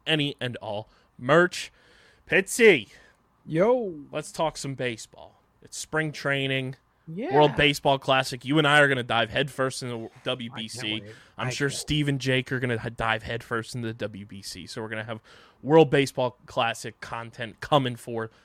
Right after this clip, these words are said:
Speaker 1: the people in March as well. Um, but we talked about at the top here, uh, Jim Bowden from The Athletic, former,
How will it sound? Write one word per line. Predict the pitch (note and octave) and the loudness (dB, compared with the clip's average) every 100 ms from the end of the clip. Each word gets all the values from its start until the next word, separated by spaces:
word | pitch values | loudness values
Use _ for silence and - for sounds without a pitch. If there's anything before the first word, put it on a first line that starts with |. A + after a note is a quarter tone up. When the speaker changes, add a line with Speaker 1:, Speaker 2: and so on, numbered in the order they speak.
| _ | _
Speaker 1:
the | A#2 | -14
people | - D3+ C3 B2 A#2+ | -14 -14 -8 -4 -4
in | B2 B2 | -6 -10
March | A2 A2+ A2 A2 | -8 -8 -10 -14
as | G2+ | -16
well. | G#2+ G#2+ G#2+ - _ _ _ - | -8 -8 -8 -12 _ _ _ -8
Um, | C3 A#2+ A#2 A2 A2 - _ _ - | -4 -2 -2 -2 -6 -16 _ _ -2
but | |
we | D3 E3 | 0 4
talked | E3+ D3+ | 4 4
about | D#3+ D3+ | 2 2
at | |
the | D#3 | 0
top | - C3 B2 B2+ | 0 0 0 -4
here, | B2 A2+ _ _ _ | -6 -6 _ _ _
uh, | A#2+ A#2+ A2+ A2 | -4 -2 -2 -4
Jim | D#3 E3+ | -4 -2
Bowden | C#3 B2 B2 C3+ | 0 -2 -4 -8
from | - A#2+ A#2+ | -8 -8 -6
The | B2+ | -4
Athletic, | B2+ - B2 A2+ A#2+ | -4 -4 -4 -4 -6
former, | - C#3+ C3+ B2+ | -6 -4 -4 -6